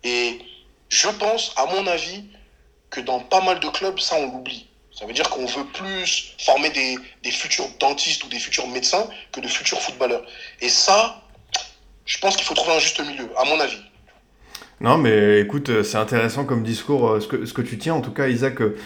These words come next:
Speaker 2: c'est un vrai plaisir d'avoir pu faire cette émission, euh, avec toi. Peut-être avant que, que l'on se quitte, une question, euh, euh, bah, si certains auditeurs jeunes sont intéressés par le, le monde du scouting, euh, qu'est-ce que tu leur conseillerais,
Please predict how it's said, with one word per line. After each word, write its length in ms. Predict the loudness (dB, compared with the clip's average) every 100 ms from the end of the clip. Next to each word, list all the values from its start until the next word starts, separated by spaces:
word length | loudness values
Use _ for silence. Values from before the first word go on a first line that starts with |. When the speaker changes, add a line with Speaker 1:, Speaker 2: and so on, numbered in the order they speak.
| -16 -16
Speaker 2:
c'est 140 | 0 2
un 80 |
vrai 120 | 2 2
plaisir 280 | 2 2 2
d'avoir 300 | 4 4 2
pu 80 | -2
faire 180 | -4 -2
cette 200 | -2 2
émission, 540 | 2 2 0 2 4
euh, 60 | 4
avec 240 | 2 0 2
toi. 180 | 2
Peut-être 180 | 2 2
avant 180 | 2 2
que, 220 | 0 -2
que 120 | 0
l'on 140 | 0 0
se 120 | 0
quitte, 280 | -4 -4 0
une 100 | 2
question, 500 | 2 0 2 6 6
euh, 40 | 4 -4 -16 -6
euh, 260 | -2 0 0
bah, 160 | 0
si 160 | 0 -2
certains 480 | -2 -2 0 2 2 0
auditeurs 600 | -2 -2 2 4 4 4
jeunes 420 | 4 6 6 2
sont 280 | 0 -2 0
intéressés 500 | 0 2 2 0 0
par 140 | 2
le, 180 | 2 2
le 160 | 0 4
monde 220 | 4 4
du 100 | 2
scouting, 560 | 0 0 0 2 2 0 -8 -10 0
euh, 140 | 0
qu'est-ce 160 | 2 0
que 80 | -2
tu 160 | 0
leur 220 | 2 0 -2 -14 -2
conseillerais, 720 | 0 2 2 4 4 4